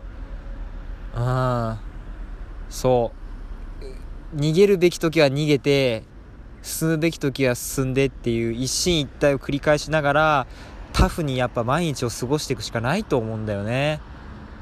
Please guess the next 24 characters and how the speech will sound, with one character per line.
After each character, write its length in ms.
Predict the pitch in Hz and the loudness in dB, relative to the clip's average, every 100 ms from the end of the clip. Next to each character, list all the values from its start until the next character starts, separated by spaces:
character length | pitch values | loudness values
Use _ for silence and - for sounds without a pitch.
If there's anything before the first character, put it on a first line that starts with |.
| - - - - | -16 -14 -14 -8
う 80 | 107 | -2
ん。 580 | 113 117 113 110 104 101 - - - - - - - - - - - | 0 0 -2 -2 -4 -6 -10 -14 -16 -18 -18 -18 -16 -16 -14 -14 -8
い 140 | 107 | -2
や 560 | 117 117 120 127 131 127 - - - - - - - - - - - | 0 2 2 4 4 2 0 -6 -10 -16 -14 -14 -14 -14 -16 -16 -6
ー。 520 | 107 110 113 113 110 | -2 0 0 0 -2
う 20 | |
ん。 40 | 104 - | -4 -10
そ 200 | - 131 | -2 0
ん 80 | 143 | 2
だ 140 | 147 | 2
け 60 | 143 | 4
や 100 | 151 | 4
っ 40 | 147 - | 4 4
ぱ、 340 | 117 107 101 - - - - - - - - - - | 6 6 2 -6 -14 -14 -14 -14 -14 -14 -14 -14 0
毎 220 | 120 143 | 2 4
日 240 | 135 110 - | 2 -2 -6
っ 80 | - | -2
て 400 | 117 104 98 - - - - - - - | 0 0 -2 -8 -14 -14 -14 -14 -14 -2
化 140 | 131 127 | 0 2
け 100 | 147 | 2
物 160 | 160 | 2
だ 120 | 151 113 | 2 2
か 80 | |
ら。 120 | 98 | 0